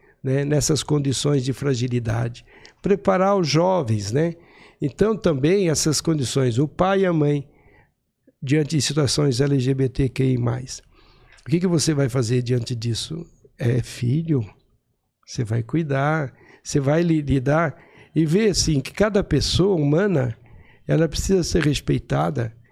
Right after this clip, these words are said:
e ser ajudada a ser mais.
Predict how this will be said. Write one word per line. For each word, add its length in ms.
e 80
ser 240
ajudada 720
a 140
ser 340
mais. 720